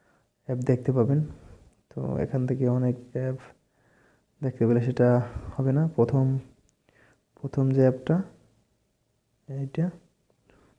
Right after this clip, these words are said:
এটা আপনি এখান থেকে ইনস্টল দিবেন। তো আমি আপনাদেরকে ইনস্টল দিয়ে দেখাচ্ছি। দেখুন, আহ, অ্যাপটি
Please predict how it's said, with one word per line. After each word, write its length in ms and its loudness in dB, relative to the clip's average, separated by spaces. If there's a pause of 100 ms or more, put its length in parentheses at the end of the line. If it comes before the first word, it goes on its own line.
(1200)
এটা 180 0
আপনি 220 2
এখান 200 4
থেকে 200 4 (420)
ইনস্টল 420 0
দিবেন। 260 -2 (1300)
তো 120 -4
আমি 260 2
আপনাদেরকে 480 4
ইনস্টল 400 4
দিয়ে 220 8
দেখাচ্ছি। 500 2 (1200)
দেখুন, 540 2
আহ, 420 2
অ্যাপটি 380 0